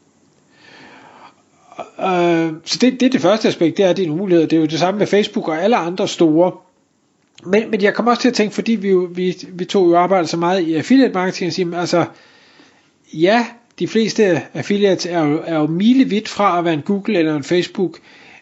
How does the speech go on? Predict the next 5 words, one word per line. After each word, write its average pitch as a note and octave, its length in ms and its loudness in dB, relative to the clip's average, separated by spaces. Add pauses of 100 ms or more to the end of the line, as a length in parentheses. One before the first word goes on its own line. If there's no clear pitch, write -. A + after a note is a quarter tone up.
(240)
men E3+ 640 -2
lur A#3+ 440 2
mig, F3 320 0
om D3+ 260 -4
ikke, A3+ 520 0